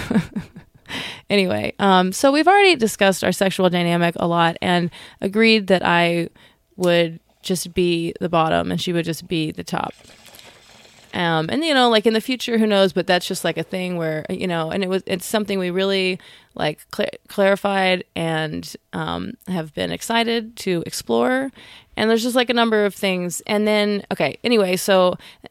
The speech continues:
have this whole flirtation. We get together. It's hot, hot, hot. <coughs> Um, she drove me crazy, you know, and, <laughs> and although it's not hard to, all you have to do is just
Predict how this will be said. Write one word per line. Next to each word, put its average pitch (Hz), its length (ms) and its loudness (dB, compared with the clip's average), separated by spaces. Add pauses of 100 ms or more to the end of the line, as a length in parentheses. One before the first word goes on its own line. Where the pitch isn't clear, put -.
(160)
have 262 200 2
this 311 120 2
whole 247 120 2
flirtation. 175 640 -2
We 196 120 -2
get 233 140 0
together. 180 440 2
It's 185 240 -2
hot, 214 520 0
hot, 196 300 0
hot. 160 560 0
<coughs> - 480 -20
Um, 170 460 0 (320)
she 247 160 -6
drove 233 220 0
me 214 80 0
crazy, 170 640 -4
you 185 160 -4
know, 165 280 -4 (380)
and, 196 520 -2 (140)
<laughs> - 140 -10
and 202 800 2
although 233 200 2
it's 214 140 0
not 202 140 2
hard - 220 -4
to, 175 160 -4
all 196 120 2
you 196 100 2
have 190 120 0
to 170 80 -14
do 175 160 0
is 170 160 -4
just 170 180 -12